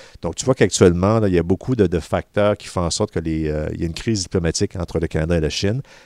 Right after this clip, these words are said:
Ça a déjà commencé à avoir des impacts sur le commerce.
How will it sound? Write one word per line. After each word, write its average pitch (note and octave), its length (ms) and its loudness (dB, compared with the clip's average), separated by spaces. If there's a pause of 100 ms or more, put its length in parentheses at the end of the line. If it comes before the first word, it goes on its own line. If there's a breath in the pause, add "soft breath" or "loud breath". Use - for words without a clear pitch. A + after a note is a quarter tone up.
(120)
Ça - 200 -8
a D2+ 60 -2
déjà E2 240 2
commencé G#2+ 320 2
à - 20 4
avoir G2+ 160 6
des F2+ 160 2
impacts F2+ 300 0
sur F#2+ 100 0
le E2+ 80 0
commerce. E2+ 500 0